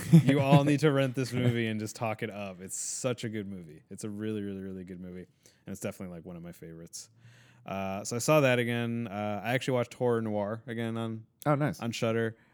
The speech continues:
Speaker 2: uh, which I really dug. And then, um, what do you call it? It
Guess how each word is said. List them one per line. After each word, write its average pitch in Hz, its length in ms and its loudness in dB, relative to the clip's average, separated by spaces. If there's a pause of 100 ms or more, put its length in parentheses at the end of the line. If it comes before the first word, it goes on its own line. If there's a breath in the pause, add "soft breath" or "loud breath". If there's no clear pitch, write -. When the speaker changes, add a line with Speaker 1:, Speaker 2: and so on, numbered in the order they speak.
(120)
Speaker 2:
uh, 110 680 -2
which 110 180 -8
I 117 40 -2
really 113 200 -2
dug. 107 520 -2
And 101 320 -8
then, 101 280 -6
um, 95 560 -12 (840)
what 107 100 -8
do 107 60 -4
you 101 60 -6
call 98 300 -10
it? 87 200 -12
It 110 160 -8